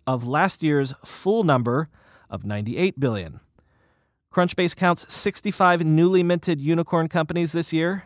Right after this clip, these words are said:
compared to eighty-two in all of twenty seventeen. Crunchbase looked for trends and found a lot of new unicorns in the transportation space. See, of course, Bird and Lime, as well as in the personalization and recommendation space,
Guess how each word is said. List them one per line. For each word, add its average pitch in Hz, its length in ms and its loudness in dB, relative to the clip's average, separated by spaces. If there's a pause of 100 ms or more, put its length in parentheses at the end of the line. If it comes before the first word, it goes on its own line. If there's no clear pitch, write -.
compared 117 420 -4
to - 140 -8
eighty-two 120 480 -2
in 113 120 -4
all 117 260 -4
of 110 180 -8 (120)
twenty 110 240 -6
seventeen. 143 680 -4 (760)
Crunchbase 202 460 0
looked 180 280 -4
for 170 300 0
trends 196 720 -2
and 120 260 -6
found 127 260 -4
a 117 60 -6
lot 131 240 2
of 151 80 0
new 147 120 2
unicorns 147 640 2
in 120 120 -2
the 113 100 -4
transportation 143 800 -4
space. - 580 -2 (480)
See, 95 280 -10
of 92 120 -10
course, 95 360 -6
Bird 104 540 -6
and 101 220 -6
Lime, 139 460 -2 (440)
as 160 120 -8
well 190 160 6
as 175 120 2
in 175 120 2
the 165 80 2
personalization 170 760 0
and 135 120 0
recommendation 135 580 -2
space, 160 520 -2